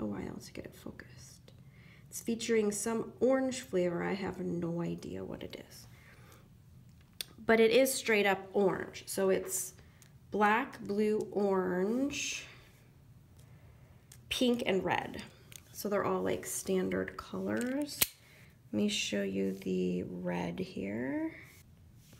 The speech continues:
There we go. Here's the red. And here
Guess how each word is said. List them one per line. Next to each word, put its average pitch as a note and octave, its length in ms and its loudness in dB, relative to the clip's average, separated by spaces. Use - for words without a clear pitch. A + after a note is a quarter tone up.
There A3+ 180 -6
we A3 80 -6
go. E4 420 -6
Here's A3 360 -2
the G3+ 160 -4
red. G#3+ 640 0
And D#4+ 680 2
here - 800 -4